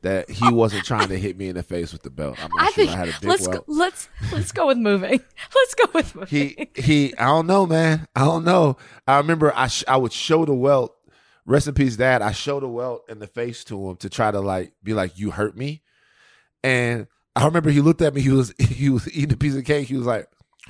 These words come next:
Speaker 1: "I see you leaning
Speaker 2: Not
Speaker 1: your cheek
Speaker 2: eating
Speaker 1: over."
Speaker 2: cake.
Speaker 1: Yeah, he was <laughs> eating a piece of German chocolate cake.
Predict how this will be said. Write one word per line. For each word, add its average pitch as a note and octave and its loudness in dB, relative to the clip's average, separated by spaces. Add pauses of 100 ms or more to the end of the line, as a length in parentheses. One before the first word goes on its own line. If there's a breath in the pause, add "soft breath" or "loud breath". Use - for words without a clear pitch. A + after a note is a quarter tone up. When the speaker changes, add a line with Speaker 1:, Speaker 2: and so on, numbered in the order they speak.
(600 soft breath)
Speaker 1:
"I - -4
see E3+ -4
you C#3+ 2
leaning C3 -2
Speaker 2:
Not A3 -2
Speaker 1:
your - -4
cheek - 2
Speaker 2:
eating D3+ -6
Speaker 1:
over." G#2+ 0
Speaker 2:
cake. A#2+ -14 (340 soft breath)
Speaker 1:
Yeah, C3 2
he C#3 6
was - -10
<laughs> - -20
eating E3+ -2
a C#3+ -2
piece D3+ -2
of B2 -6
German C#3+ -2
chocolate B2+ -6
cake. D#3 -10